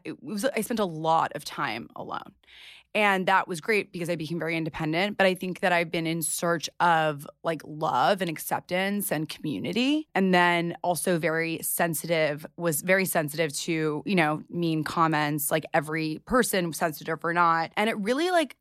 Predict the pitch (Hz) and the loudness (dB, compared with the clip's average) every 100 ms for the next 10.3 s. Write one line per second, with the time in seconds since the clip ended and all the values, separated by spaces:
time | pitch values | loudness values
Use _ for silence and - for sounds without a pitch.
0 | _ - - 294 285 - 170 - - 202 | _ -4 2 2 0 -6 -8 -8 -10 -8
1 | 185 196 180 170 208 175 - - 233 190 | -2 0 -2 -6 0 0 0 0 4 4
2 | 165 160 165 160 147 226 233 - - 190 | 2 0 2 2 0 -2 -2 -4 -6 -2
3 | 165 160 151 - - - - _ - 214 | -2 -2 -4 -12 -20 -20 -20 _ -4 0
4 | 220 - - - - 220 202 - _ - | 0 -2 -8 -10 -4 2 2 2 _ 0
5 | 226 226 226 - 208 190 147 185 160 - | 4 4 2 0 2 4 2 0 -4 -8
6 | 208 190 170 156 - - 196 185 - 180 | -4 0 2 0 -4 -2 2 2 2 -4
7 | - 170 - - - 170 - - - 185 | -4 -8 -6 -8 0 0 0 -10 -6 -4
8 | 185 196 175 170 180 170 165 151 160 165 | -2 -2 -2 -4 -4 -2 -2 -4 -6 -4
9 | 151 165 - 151 160 151 156 - - - | 2 2 0 -4 -2 0 -2 -6 -6 -6
10 | - - - | -6 -6 -6